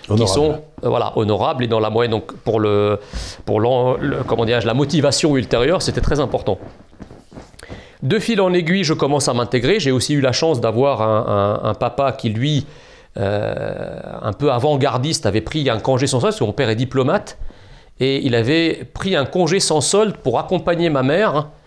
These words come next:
Speaker 1: euh, le temps qu'elle finisse sa thèse de doctorat, euh,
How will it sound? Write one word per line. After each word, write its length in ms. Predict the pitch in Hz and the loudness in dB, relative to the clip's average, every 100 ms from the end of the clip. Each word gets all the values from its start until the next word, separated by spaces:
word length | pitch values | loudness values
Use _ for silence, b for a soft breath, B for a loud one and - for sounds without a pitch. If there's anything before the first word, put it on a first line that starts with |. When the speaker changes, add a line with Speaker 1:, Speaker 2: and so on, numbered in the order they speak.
| B B - | B B -2
Speaker 1:
euh, 100 | 117 | 0
le 160 | 113 120 | 2 2
temps 180 | 185 | 0
qu'elle 220 | 180 135 110 | 0 -2 -2
finisse 400 | - 147 - - | -4 -2 0 0
sa 100 | 131 | 0
thèse 220 | - 135 | 0 0
de 100 | 131 | 0
doctorat, 640 | 139 135 147 165 185 160 | -2 -2 0 2 2 2
euh, 640 | 127 123 120 120 120 120 | 2 4 4 4 4 2